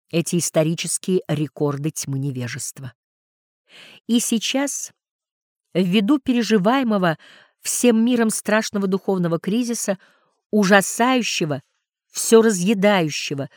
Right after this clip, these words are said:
безбожия, порожденного узким и мертвящим догматизмом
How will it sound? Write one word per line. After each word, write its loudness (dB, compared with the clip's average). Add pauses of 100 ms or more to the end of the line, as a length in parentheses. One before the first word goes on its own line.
(160)
безбожия, -2 (340)
порожденного 2
узким -6
и -2 (240)
мертвящим 2
догматизмом -2